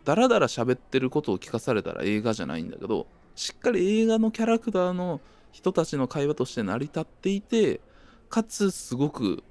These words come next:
言ったらリアルだなっていう感じの空気と会話がなされてるっていうところが多分まあ一番のストロングポイント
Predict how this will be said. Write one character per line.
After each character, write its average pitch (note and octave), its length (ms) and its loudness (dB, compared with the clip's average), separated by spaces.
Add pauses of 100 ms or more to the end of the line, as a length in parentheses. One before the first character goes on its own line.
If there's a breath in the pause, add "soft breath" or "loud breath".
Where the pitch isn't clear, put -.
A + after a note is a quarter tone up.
(120)
言 C#3 80 -2
っ - 40 -8
た - 80 6
ら G2 60 4
リ A#2 180 4
ア A2+ 60 0
ル G#2 80 -2
だ F#2 100 -4
な B2+ 160 -2
っ - 40 -6 (220)
て D3+ 80 0
い C3+ 40 4
う B2 80 2
感 F#2+ 200 -2
じ E2+ 80 -6
の D#2 120 -6
空 F#2+ 240 -2
気 - 120 -16
と F#2+ 80 -4
会 D#2 220 -4
話 D#2 80 -4
が D#2+ 80 -6
な C#2+ 120 -8
さ - 120 -12
れ D2 100 -12
て D2+ 100 -6
る F#2 100 -4
っ - 20 -10
て - 240 -8
い - 20 4
う - 20 4
と E3 100 0
こ D#3+ 80 2
ろ A#2+ 40 2
が G2+ 100 -2
多 - 40 -6
分 - 100 -10
ま A2 80 -12
あ - 80 -14
一 B2 220 -8
番 A#2 280 0
の F#3 240 -2 (240 soft breath)
ス - 120 -12
ト G3 80 -4
ロ E2+ 80 -2
ン E2 80 -6
グ - 60 -8
ポ - 160 -8
イ - 40 -14
ン - 100 -16
ト - 160 -20